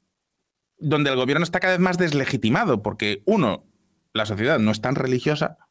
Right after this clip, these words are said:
Dos, está muy harta de la represión. Y tres,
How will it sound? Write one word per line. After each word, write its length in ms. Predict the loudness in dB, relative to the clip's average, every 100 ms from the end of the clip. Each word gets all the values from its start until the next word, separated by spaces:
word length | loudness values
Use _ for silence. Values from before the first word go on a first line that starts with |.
| _ _ _ _ _ _ _ _ _ _ _ _ _ _ _ _ _
Dos, 460 | 0 2 0 -4 -10
está 260 | -10 -4 0
muy 280 | 2 2 2
harta 420 | 0 -2 -6 -8 _ _
de 240 | -2 0 0
la 300 | 0 -2 -2
represión. 580 | -4 -2 0 2 0 -2
Y 120 | -4
tres, 420 | -2 -4 -6